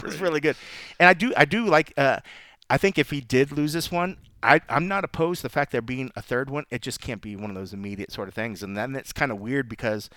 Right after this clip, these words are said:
Speaker 2: Let the
Speaker 1: Alex
Speaker 2: division.
Speaker 1: needs to go back to his division, defend it. It's
Speaker 2: Yeah.
Speaker 1: not like you could just wait and then jump back up unless, unless it has multiple fights and Islam gets through the next challengers.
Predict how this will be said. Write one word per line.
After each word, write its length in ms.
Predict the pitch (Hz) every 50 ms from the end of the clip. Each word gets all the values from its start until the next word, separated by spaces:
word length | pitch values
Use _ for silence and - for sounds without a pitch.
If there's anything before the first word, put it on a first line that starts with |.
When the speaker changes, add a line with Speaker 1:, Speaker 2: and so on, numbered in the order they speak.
| - - - - - - _ -
Speaker 2:
Let 120 | 80 78
the 60 | -
Speaker 1:
Alex 300 | 131 139 143 143 143 -
Speaker 2:
division. 160 | - 165 151
Speaker 1:
needs 120 | 147 139 -
to 60 | 156
go 180 | 139 147 139 135
back 260 | 123 135 127 127 -
to 120 | - 156 139
his 100 | 139 120
division, 420 | - 131 123 139 135 127 - 147 123
defend 340 | 120 107 - 151 147 139 143
it. 80 | 143
It's 120 | 135 123 113
Speaker 2:
Yeah. 60 | 104
Speaker 1:
not 140 | 101 156 151
like 100 | 143 -
you 60 | 143 131
could 120 | 135 -
just 240 | - 143 - - - - - - - - - -
wait 520 | 95 101 131 170 180 156 - - - - _ _ _ _ - _ -
and 80 | 123 120
then 120 | 139 139 135
jump 260 | - 147 139 139 131
back 260 | - 131 127 127 -
up 260 | 143 156 160 151 - - -
unless, 480 | 131 135 135 131 131 123 - - - - _ _ -
unless 340 | 127 135 143 143 139 - - -
it 180 | - 135 131 - _ _ _ _ _ _ _ _ -
has 280 | - - 139 123 110
multiple 380 | 123 131 123 127 - _ - 127
fights 340 | 113 - - 147 143 - -
and 120 | 127 117 - -
Islam 340 | 120 110 117 117 113 117 113
gets 320 | 107 104 123 120 - -
through 320 | - - - 139 131 131 123
the 80 | 120 113
next 260 | 117 117 - - -
challengers. 760 | - - 127 120 139 156 156 143 117 113 110 110 107 104 -